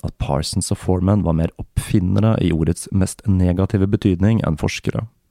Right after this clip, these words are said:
Og fra det tidspunktet skulle Malina holde seg med Summerfield og Parsons med Foreman. Mens, eh, krigen trappet opp og U S A økte forsvarsbudsjettet, så pu-, eh, publiserte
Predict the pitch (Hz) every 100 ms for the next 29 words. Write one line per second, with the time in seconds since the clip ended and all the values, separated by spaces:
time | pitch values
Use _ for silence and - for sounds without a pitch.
0 | _ _ _ - - - - - - 92
1 | 90 - - - 85 - 101 117 - 85
2 | 82 78 85 82 90 - 90 92 - -
3 | 95 - 107 120 - _ - - 80 80
4 | - 95 - - - 82 - 80 82 104
5 | - _ _ _ _ _ _ _ _ _
6 | _ _ _ _ _ _ _ _ _ _
7 | _ - 92 92 90 - 104 101 - 95
8 | 92 87 101 - 107 107 - - 76 71
9 | 78 82 85 87 98 - 95 107 - -
10 | 92 - 95 - 101 - 113 - - -
11 | - - - 85 98 95 92 - 92 95
12 | 80 -